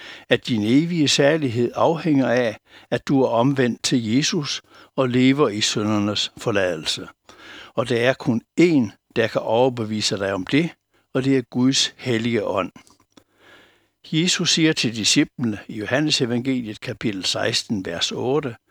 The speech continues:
"Når han kommer," og det er Helligånden, eller talsmanden, som Jesus her kalder ham, "når han kommer, skal han overbevise verden om synd og om retfærdighed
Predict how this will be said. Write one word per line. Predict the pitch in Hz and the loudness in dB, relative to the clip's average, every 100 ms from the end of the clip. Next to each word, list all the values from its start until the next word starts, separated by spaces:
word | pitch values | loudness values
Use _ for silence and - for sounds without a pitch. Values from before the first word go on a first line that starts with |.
| _ - - - - | _ -20 -20 -18 -6
"Når | - | -4
han | 135 156 | 2 2
kommer," | 165 143 98 85 73 - _ _ _ - | 2 0 0 0 -8 -14 _ _ _ -6
og | 107 | -2
det | 120 117 | 0 2
er | 95 | 0
Helligånden, | 92 120 143 143 120 107 101 113 | 0 0 2 4 2 0 -4 -6
eller | 110 95 - - | -8 -10 -10 -8
talsmanden, | - 160 143 - 131 117 104 101 | 2 4 4 2 2 2 0 -2
som | 113 113 | -2 0
Jesus | 117 131 117 - | 0 -2 -2 -2
her | 123 120 | -2 -2
kalder | - 127 | 2 2
ham, | 135 113 92 _ _ - - - - - | 2 0 -6 _ _ -18 -16 -16 -16 -4
"når | 127 | -2
han | 101 156 190 | 2 4 4
kommer, | - 151 123 92 90 _ - | 0 0 2 0 -6 _ -8
skal | - 147 117 | 0 2 2
han | 120 113 | 0 0
overbevise | 120 139 156 131 117 123 120 110 101 | 2 4 4 0 -2 0 0 0 0
verden | 113 135 - 104 | 0 0 -4 -6
om | 110 - | -4 -4
synd | - - 175 - - _ _ - | -2 2 2 0 -20 _ _ -4
og | 131 | 0
om | 110 95 | 2 0
retfærdighed | 98 95 - 147 156 - 131 123 131 | -6 -10 -2 0 0 -2 -6 -2 -2